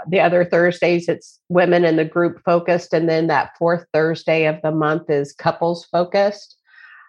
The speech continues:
And we need all the help we can get. We need all the support. We need to hear all the stories.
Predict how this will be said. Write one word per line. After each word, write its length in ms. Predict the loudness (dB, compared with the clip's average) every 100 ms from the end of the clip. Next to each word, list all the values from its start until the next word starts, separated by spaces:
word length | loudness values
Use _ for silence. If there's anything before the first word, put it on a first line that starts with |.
| _ -2
And 140 | 2
we 140 | 2
need 160 | 2 4
all 160 | 4 4
the 100 | 2
help 320 | 2 0 -2
we 80 | -4
can 220 | -4 -2
get. 260 | 0 0
We 120 | 0 -4
need 180 | -2
all 160 | 0 0
the 80 | -2
support. 680 | -6 -10 -4 2 4 4 0
We 120 | -4
need 160 | -4
to 80 | -6
hear 240 | -6 -4 -2
all 200 | 0 -2
the 100 | -4
stories. 880 | -10 -4 -2 0 0 0 -2 -8